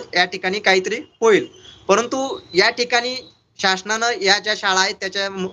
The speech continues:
वरती पट जो कमी आहे त्याच्यावरती उपाययोजना केल्या तर काहीतरी पट वाढू शकतो. या,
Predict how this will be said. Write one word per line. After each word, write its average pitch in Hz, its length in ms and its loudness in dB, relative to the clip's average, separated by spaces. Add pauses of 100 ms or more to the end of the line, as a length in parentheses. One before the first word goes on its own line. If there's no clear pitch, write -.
(120)
वरती 165 400 2
पट 208 220 2 (200)
जो 190 120 2
कमी 190 260 2
आहे 185 280 0 (400)
त्याच्यावरती 208 400 0
उपाययोजना 202 540 2
केल्या 190 260 2
तर 226 140 2
काहीतरी 196 460 -2 (300)
पट 220 160 0
वाढू 208 260 2
शकतो. 185 400 -6 (1400)
या, 190 280 2